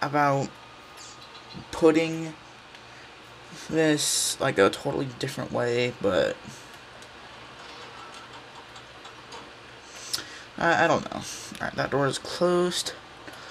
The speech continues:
Let's come in here, and of course, we are not tired, but we're gonna take a nap. Don't forget to leave a like, comment, subscribe, share with friends if you enjoyed, and I will see you guys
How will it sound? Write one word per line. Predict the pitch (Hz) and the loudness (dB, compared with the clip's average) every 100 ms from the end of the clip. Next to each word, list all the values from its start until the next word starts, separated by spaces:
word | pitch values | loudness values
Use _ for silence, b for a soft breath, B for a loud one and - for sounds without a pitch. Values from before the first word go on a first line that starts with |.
| B B - - | B B -14 -4
Let's | 131 135 | -4 -4
come | - 143 | -2 -2
in | 139 | 0
here, | 147 147 - | 0 0 0
and | 62 64 | -2 -4
of | - - | -4 -2
course, | - - - | 0 0 0
we | 110 | 0
are | 50 | 0
not | - - | -2 -4
tired, | - - - - - | -2 0 0 0 2
but | - - | 2 2
we're | 78 | 0
gonna | 80 - | 0 0
take | - | 0
a | 52 | 4
nap. | - - | 4 4
Don't | 147 | 6
forget | 143 139 | 6 6
to | 131 | 6
leave | |
a | 117 | 8
like, | 165 - | 6 8
comment, | 156 151 | 10 12
subscribe, | 156 | 10
share | 143 | 10
with | 160 | 6
friends | - 160 147 | 4 4 4
if | - | 2
you | 139 | 0
enjoyed, | 139 135 135 139 139 B B B B B B B _ _ _ - | 2 8 8 8 2 B B B B B B B _ _ _ 0
and | - 107 | 6 8
I | 90 | 10
will | 127 | 10
see | - 131 | 10 8
you | |
guys | 123 117 117 117 110 | 10 10 8 6 0